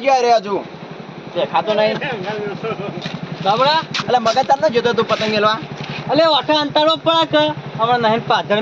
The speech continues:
Speaker 2: મેલું ને તો હમણાં સરપંચના હાથમાં જતો.
Speaker 1: ના ના સાચી વાત તાર કેવી હો.
Speaker 2: તાણ.
Speaker 1: આમાં
Speaker 2: નેટ નેટ આ-, આપણા હાથમાં નહીં આવી ગયો?
Speaker 1: સરપંચ લઈને નાહી જાય તો હમણાં ઉપાધિ કરે, જાદુઈ પતંગ છે એ તો પાછો.
Speaker 2: તાણ મેલ આવી ગયો કે નહીં?
Speaker 1: આવી ગયો, કમ્પ્લીટ મેલ આવી ગયો.
Speaker 2: આ તારા હસબન્ડ ભમી ગયું તો કુ?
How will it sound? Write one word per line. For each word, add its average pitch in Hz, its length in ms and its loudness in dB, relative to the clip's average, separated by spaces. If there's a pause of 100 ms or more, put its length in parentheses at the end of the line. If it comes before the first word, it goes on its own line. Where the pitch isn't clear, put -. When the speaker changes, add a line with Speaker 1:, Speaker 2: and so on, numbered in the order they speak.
Speaker 2:
મેલું 285 280 4
ને 262 60 4 (440)
તો 320 80 4 (380)
હમણાં 294 260 4
સરપંચના 285 380 2
હાથમાં 269 360 0
જતો. 302 240 2 (260)
Speaker 1:
ના 156 80 -4
ના 175 140 -2
સાચી 160 240 0
વાત 180 140 4
તાર 180 140 4
કેવી 185 220 2
હો. 247 80 6 (280)
Speaker 2:
તાણ. 180 180 2 (300)
Speaker 1:
આમાં 190 380 2 (120)
Speaker 2:
નેટ 165 240 0
નેટ 196 180 -2
આ-, 190 220 0 (120)
આપણા 185 200 0
હાથમાં 175 240 -2
નહીં 214 120 -2
આવી 233 140 0
ગયો? 254 200 2
Speaker 1:
સરપંચ 180 360 2
લઈને 226 180 2
નાહી 190 200 -2
જાય 220 80 4
તો 226 100 2
હમણાં 226 260 2
ઉપાધિ 233 340 2
કરે, 240 240 6
જાદુઈ 202 340 0
પતંગ 208 260 2
છે 202 80 2
એ 190 100 2
તો 175 40 -4
પાછો. 156 280 -2 (380)
Speaker 2:
તાણ 147 140 -2 (120)
મેલ 175 140 2
આવી 190 200 4
ગયો 220 100 0
કે - 120 -6
નહીં? 180 120 -2 (300)
Speaker 1:
આવી 151 240 -2
ગયો, 202 120 -2
કમ્પ્લીટ 170 320 -4
મેલ 175 80 2
આવી 180 220 0
ગયો. - 140 -8
Speaker 2:
આ - 60 -4
તારા 220 280 4
હસબન્ડ 233 320 -2 (120)
ભમી 208 300 0
ગયું 285 140 -4
તો 320 120 0
કુ? 330 100 4